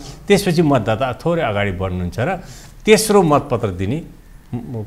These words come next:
कर्मचारीले, तेस्रो मतपत्र दिने कर्मचारीले यस्तो रङको मतपत्र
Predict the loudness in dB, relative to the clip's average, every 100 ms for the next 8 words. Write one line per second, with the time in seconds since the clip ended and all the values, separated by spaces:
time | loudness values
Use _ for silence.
0 | 0 2 4 2 -2 -4 -2 -2 -2 -2
1 | 0 -2 -2 -4 -4 -4 -4 -4 -4 -6
2 | -6 -4 -4 -8 -18 -6 -2 -2 0 0
3 | 2 0 -4 -4 -4 -6 -6 -4